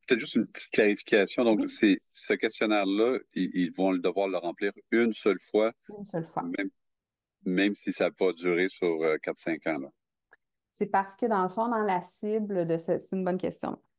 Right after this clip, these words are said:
Speaker 2: Dans la cible de cet indicateur-là, euh, le ministère de l'Éducation donne le temps au milieu. Tu sais, de, euh, ben, premièrement, de déployer ce référentiel-là et de,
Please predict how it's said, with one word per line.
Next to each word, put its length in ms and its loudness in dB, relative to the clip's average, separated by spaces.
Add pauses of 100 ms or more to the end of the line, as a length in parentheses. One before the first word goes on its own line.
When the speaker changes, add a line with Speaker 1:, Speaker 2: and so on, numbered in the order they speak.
(320)
Speaker 2:
Dans 200 2
la 160 2
cible 300 0
de 40 4
cet 120 -4
indicateur-là, 1200 0
euh, 420 -2
le 400 -4
ministère 360 -4
de 60 -2
l'Éducation 640 -4
donne 480 -2
le 160 -2
temps 360 -6
au 60 -4
milieu. 460 -4 (560)
Tu 40 -20
sais, 220 -6 (400)
de, 640 4
euh, 460 0 (720)
ben, 200 -8
premièrement, 560 -4 (300)
de 200 -4
déployer 760 -4 (240)
ce 680 -4
référentiel-là 760 -2
et 80 -2
de, 260 0